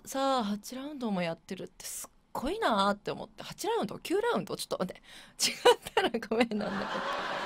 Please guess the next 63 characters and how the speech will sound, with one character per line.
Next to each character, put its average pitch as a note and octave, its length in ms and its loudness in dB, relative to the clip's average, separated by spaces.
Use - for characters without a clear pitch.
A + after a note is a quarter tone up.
<laughs> - 840 0
そ D#4 60 6
れ D#4 100 8
ぐ E4 80 6
ら D#4+ 80 12
い E4 80 6
ね、 F#4+ 140 8
す D#4+ 120 2
る C#4 60 4
よ G#3+ 100 6
ね、 A3+ 120 2
で G3+ 100 0
も F3 100 -4
ね。 G#3 280 0
い B3 40 0
や、 B3 80 0
ほ B3 180 -2
ん C4+ 60 -2
と - 220 -6
す C4+ 180 -8
ご C4 120 2
い C4 60 0
な G#3 240 2
ー G3+ 40 0
っ G#3 40 -10
て G3+ 80 0
思 F3+ 140 0
っ - 20 -10
た。 F#3 100 -4
だ G3 120 0
か G3+ 100 -4
ら F#3+ 80 0
な F3+ 80 -2
ん F3+ 60 -6
か F#3+ 60 -8
フ F#3 120 -2
ラ B3 140 4
フ C4+ 80 2
ラ G#3+ 180 6
し - 140 -14
て B3 160 -2
て B3 340 4
さ、 A#3+ 160 -2
こ A3 400 -4
う、 F#3+ 40 -8
う - 20 -4
わ - 80 -6
ー D4 100 0
っ D4 60 -12
て A3 80 -4
な A#3 140 2
っ - 20 -10
た A#3+ 100 0
り G#3+ 60 0
と G3 80 -8
か F#3+ 100 -2
し F#3 60 -6
て A3 100 -4
も、 F#3+ 100 -2
や G3 60 4
っ F#3+ 40 -8
ぱ F#3+ 100 -4
こ G#3+ 220 0